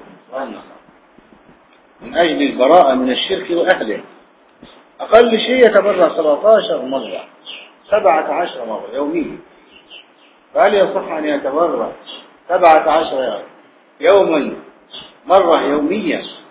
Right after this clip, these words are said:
ويدخل في حزب نصراني صليبي رفع الصليب على صدره متبجح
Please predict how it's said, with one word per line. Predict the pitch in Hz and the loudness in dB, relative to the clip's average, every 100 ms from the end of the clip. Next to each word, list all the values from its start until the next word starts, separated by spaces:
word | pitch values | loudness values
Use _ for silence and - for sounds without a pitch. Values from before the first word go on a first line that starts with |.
| _ - | _ -4
ويدخل | 170 202 185 151 | -2 0 -2 -6
في | - 131 | -6 -6
حزب | 180 160 | -6 -4
نصراني | 151 143 139 147 143 151 180 147 131 143 | -2 -2 -4 -4 -4 -2 -2 -4 -6 -8
صليبي | 135 131 107 - - _ - - - - _ | -10 -10 -14 -18 -20 _ -20 -20 -20 -20 _
رفع | 165 165 151 | 0 4 4
الصليب | 147 - 160 165 | 2 -2 -4 0
على | 147 147 | 0 2
صدره | 143 165 165 151 143 | 0 -2 -6 -2 0
متبجح | 139 139 - 175 202 - | 0 -2 -4 -4 -4 -8